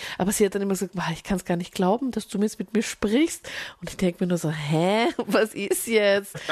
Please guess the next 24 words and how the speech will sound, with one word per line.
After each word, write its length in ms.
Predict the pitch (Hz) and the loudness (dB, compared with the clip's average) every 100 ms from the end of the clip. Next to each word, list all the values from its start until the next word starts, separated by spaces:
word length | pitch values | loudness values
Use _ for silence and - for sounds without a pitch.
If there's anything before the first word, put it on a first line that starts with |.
| 151 - | -2 0
Und 60 | 190 | 4
dann 100 | 208 | 4
hat 60 | |
sie 120 | - 254 | 4 2
gemeint, 260 | 233 240 | 4 2
sie 80 | 240 | 4
hat 100 | 226 | 2
bei 80 | 220 | 2
anderen 260 | 180 247 | 2 2
Radiostationen, 720 | 226 220 240 233 247 240 247 - | 4 4 2 0 2 2 2 0
ohne 200 | 180 180 | 0 0
dass 160 | 175 | 0
ich 80 | 185 | 0
jetzt 160 | 175 170 | -2 -2
jemanden 280 | 165 165 165 | -2 -2 0
schlecht 240 | 180 208 | 0 2
mache, 220 | 226 220 | -2 2
aber 160 | 196 185 | 2 2
sie 80 | 190 | 0
hat 60 | |
bei 80 | 180 | -2
anderen 200 | 147 196 | 0 0
Radiostationen 420 | 185 196 190 196 | -2 -2 -2 -2
gearbeitet 440 | 175 165 190 190 | 2 2 0 -2